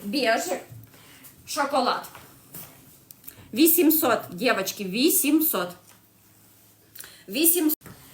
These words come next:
Дів-, а, почекайте. Дівчульки, реально дуже-дуже клас. Коротше, рукави обалденні просто. Рукавчики обалденні.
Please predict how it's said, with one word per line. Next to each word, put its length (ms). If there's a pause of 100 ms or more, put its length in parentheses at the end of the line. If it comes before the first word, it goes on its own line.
(140)
Дів-, 180
а, 120
почекайте. 580 (1400)
Дівчульки, 560
реально 600 (180)
дуже-дуже 1120
клас. 640 (420)
Коротше, 320
рукави 760 (440)
обалденні 960
просто. 500 (360)
Рукавчики 800
обалденні. 600